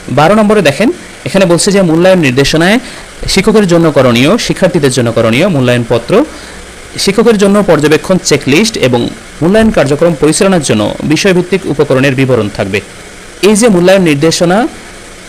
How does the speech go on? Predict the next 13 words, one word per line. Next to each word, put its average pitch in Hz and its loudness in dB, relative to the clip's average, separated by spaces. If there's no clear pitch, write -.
মূল্যায়নের 202 2
আগের 165 0
দিন 185 0
প্রকাশ 127 -2
করা 113 0
হবে, 131 0
সেখানে 185 0
মূল্যায়নের 202 2
দিন 220 4
শিক্ষকদের 202 0
কী 208 -4
করতে 156 -2
হবে 151 2